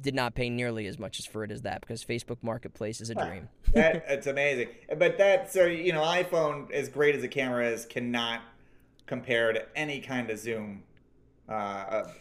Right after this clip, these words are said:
Speaker 2: you know, uh, having a lens like that where you, you, you
Speaker 1: Yeah.
Speaker 2: get all the fine detail. And so that, that's my interest, you know, one day maybe. Uh,
Speaker 1: Yeah,
Speaker 2: but
Speaker 1: down the
Speaker 2: it,
Speaker 1: line.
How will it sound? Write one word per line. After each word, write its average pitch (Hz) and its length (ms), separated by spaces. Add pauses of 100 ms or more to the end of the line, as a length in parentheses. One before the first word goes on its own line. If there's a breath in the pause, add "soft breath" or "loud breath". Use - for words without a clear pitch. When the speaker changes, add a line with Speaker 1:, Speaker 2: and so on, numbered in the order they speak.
(140)
Speaker 2:
you 120 220
know, 101 260
uh, 101 200
having 113 260
a 104 40
lens 104 380
like 95 240
that 95 320
where 95 100
you, 95 240
you, 107 140
you 165 300
Speaker 1:
Yeah. 95 200
Speaker 2:
get 85 180
all 120 280
the 104 100
fine 101 340
detail. 101 540
And 101 120 (200 soft breath)
so 127 140
that, 147 300
that's 147 180
my 127 220
interest, 120 400
you 135 100
know, 120 60
one 117 260
day 107 220
maybe. 101 380 (500 soft breath)
Uh, 107 100 (100)
Speaker 1:
Yeah, 165 260
Speaker 2:
but 110 120
Speaker 1:
down 151 200
the 156 60
Speaker 2:
it, 139 40
Speaker 1:
line. 117 300